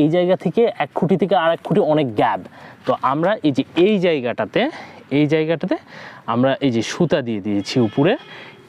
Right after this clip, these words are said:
এই জায়গাতে আমরা, আহ, যেটা করব সেটা হচ্ছে যেটা এই যে খুঁটি দেখছেন, এই খুঁটি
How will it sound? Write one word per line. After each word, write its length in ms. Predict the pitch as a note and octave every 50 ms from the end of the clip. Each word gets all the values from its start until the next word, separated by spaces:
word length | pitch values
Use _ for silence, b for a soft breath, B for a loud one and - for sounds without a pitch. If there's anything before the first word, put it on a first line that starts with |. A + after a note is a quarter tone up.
| - E3
এই 80 | F3 D#3 F3+
জায়গাতে 320 | F#3 F#3 F3+ F#3+ - A#3+ A#3+ F#3+ D#3+
আমরা, 200 | D#3 D#3+ F#3 G3+ A#3 D#4
আহ, 560 | - - - - - - B2 B2 A#2+ A#2 A#2 A2 G#2+
যেটা 180 | D3 C#3 D#3+ C#3+ -
করব 200 | D#3+ D#3 C#3+ C#3+ E3 G#3 B3+ -
সেটা 180 | - D#3+ C3 D#3 D#3
হচ্ছে 180 | D#3 - - F3 - A3 F#3 F#3+
যেটা 220 | A3 G3+ - G#3+ G3+ G3
এই 40 | F3+ E3
যে 60 | D#3+ C3 - -
খুঁটি 180 | - D3+ D#3+ F#3 D3+
দেখছেন, 300 | D#3 C#3 - - - F#3+ G3+ - - E3
এই 60 | E3+ F3+ - -
খুঁটি 260 | - F#3 - G#3 G#3+